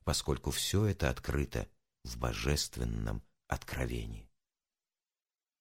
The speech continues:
Я прошу тебя говорить все, что ты найдешь нужным для, возможно, более полного ответа на мой вопрос. Хорошо. Итак, церковь и мир.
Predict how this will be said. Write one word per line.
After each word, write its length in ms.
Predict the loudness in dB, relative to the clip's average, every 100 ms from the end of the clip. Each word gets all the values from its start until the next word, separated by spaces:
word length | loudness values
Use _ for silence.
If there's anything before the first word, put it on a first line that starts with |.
| -6
Я 360 | 2 6 6 4
прошу 400 | 4 2 4 2
тебя 280 | 4 4 6
говорить 340 | 6 6 4
все, 220 | 2 0
что 200 | 0 -2
ты 220 | 0 4
найдешь 420 | 6 6 4 2 4
нужным 440 | 4 6 4 4
для, 260 | 4 4 4
возможно, 480 | 4 4 6 6
более 380 | 6 6 6 4 0 _ 2
полного 520 | 6 6 6 6 4
ответа 540 | 2 2 2 2 -2 -2 6
на 140 | 6
мой 200 | 8 6
вопрос. 580 | 4 2 2 0 0 -10 _ _ _
Хорошо. 560 | 2 2 2 2 2 -2 _ _ _ _ _ _ -2
Итак, 480 | 4 4 4 -2 -18 _ _ _
церковь 640 | 2 6 6 2 -2 -2 -8 2
и 100 | 6
мир. 360 | 6 4 -2